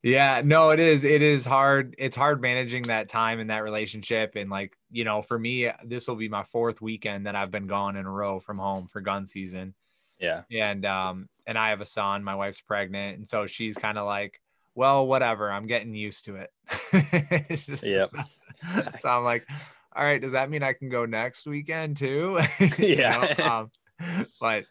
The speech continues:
Speaker 1: no, we have Thanksgiving plans and, and yeah, like, generally that December time frame is eaten up for me from just, uh, Thanksgiving and,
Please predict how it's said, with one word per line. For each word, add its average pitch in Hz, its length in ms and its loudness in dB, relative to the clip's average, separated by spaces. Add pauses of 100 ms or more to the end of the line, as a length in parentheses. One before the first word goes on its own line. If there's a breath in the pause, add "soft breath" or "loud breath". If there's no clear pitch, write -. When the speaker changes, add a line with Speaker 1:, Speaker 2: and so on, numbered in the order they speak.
(440 soft breath)
Speaker 1:
no, 113 180 2
we 117 100 0
have 113 180 0
Thanksgiving 110 640 -6
plans 110 480 -2
and, 104 320 -4
and 135 180 0
yeah, 131 300 2 (120)
like, 123 280 -4 (140)
generally 143 440 0
that 117 180 -4
December 120 360 -4
time 107 260 -6
frame 107 300 -8
is 95 160 -10
eaten 107 300 -10
up 104 240 -8
for 104 160 -10
me 101 240 -10
from 95 500 -6 (840)
just, 117 340 -2
uh, 95 260 -2
Thanksgiving 104 880 -6
and, 92 520 -8